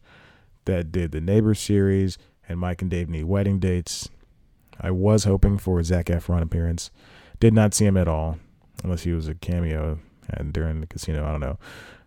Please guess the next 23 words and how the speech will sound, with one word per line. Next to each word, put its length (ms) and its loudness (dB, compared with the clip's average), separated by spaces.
But 240 8
they, 360 8
they 260 8
were, 140 8
they're 260 6
very 240 8
funny 220 2
guys. 380 0
Can't 180 -2
believe 300 2
that 200 0
this 220 -4
was 340 0
their 120 -2
fourth 400 0
movie. 340 2
I 60 -4
can't 220 0
believe 200 2
that 100 0
they've 160 0
been 180 0
working 480 -2